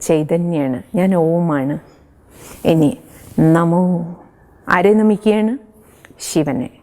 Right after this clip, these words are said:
എന്തിനു നമിക്കണം? മനനം. ഞാൻ നമിക്കുന്നു. എന്തുകൊണ്ടാണ് നമിക്കണേ? കാരണം അതെൻ്റെ മാതാപിതാവ്, അച്ഛനാണ്, പരമാത്മാവാണ്, സർവശക്തിവാനാണ്. എന്തിന് ഭഗവാനെ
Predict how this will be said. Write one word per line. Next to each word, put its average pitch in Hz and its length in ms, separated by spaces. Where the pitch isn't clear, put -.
എന്തിനു 214 320
നമിക്കണം? 214 440
മനനം. 175 340
ഞാൻ 180 160
നമിക്കുന്നു. 170 540
എന്തുകൊണ്ടാണ് 214 540
നമിക്കണേ? 226 420
കാരണം 185 280
അതെൻ്റെ 214 260
മാതാപിതാവ്, 156 760
അച്ഛനാണ്, 156 580
പരമാത്മാവാണ്, 170 920
സർവശക്തിവാനാണ്. 196 1040
എന്തിന് 208 300
ഭഗവാനെ 208 380